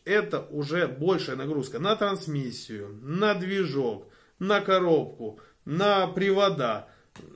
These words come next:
Ну, расход и так далее и тому подобное, да, вот об этом всём нужно просто, э,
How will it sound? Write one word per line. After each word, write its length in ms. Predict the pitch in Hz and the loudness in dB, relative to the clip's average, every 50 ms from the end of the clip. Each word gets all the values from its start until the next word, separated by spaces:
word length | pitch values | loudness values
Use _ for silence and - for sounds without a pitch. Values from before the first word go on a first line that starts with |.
| - - | -16 -10
Ну, 380 | - 190 208 196 165 135 113 110 - - 139 139 | -4 -2 -2 -2 -2 -4 -6 -10 -14 -12 -10 -8
расход 680 | 135 120 143 175 - - - 233 247 240 - - - | -4 -2 -2 -2 -2 0 2 6 6 6 6 4 -4
и 80 | 160 151 | -6 -4
так 240 | 143 147 135 135 | -4 -4 -6 -4
далее 280 | 139 180 185 190 165 143 | 0 2 2 4 4 2
и 40 | - | 0
тому 180 | - 135 127 | -2 -6 -8
подобное, 560 | - - 139 131 127 113 107 98 107 104 98 101 | -8 -8 -8 -6 -4 -4 -4 -6 -8 -12 -10 -6
да, 260 | 113 151 165 165 147 | -4 -2 -2 -2 -2
вот 260 | 123 135 135 131 - | -4 -6 -10 -10 -10
об 160 | 131 139 143 | -6 -2 0
этом 240 | 170 160 165 170 123 | 0 0 0 -6 -8
всём 460 | - - - 185 185 180 160 - 131 | -10 -6 -6 -4 -4 -6 -8 -8 -8
нужно 340 | 139 151 147 139 135 127 - - _ _ _ _ _ _ _ _ - | -6 -6 -6 -6 -8 -12 -14 -18 _ _ _ _ _ _ _ _ -6
просто, 500 | 147 170 185 180 - 156 143 127 110 - | -4 -4 -4 -2 -2 -4 -4 -4 -4 -8
э, 440 | - - 110 107 107 107 107 - | -10 -12 -12 -12 -12 -12 -14 -14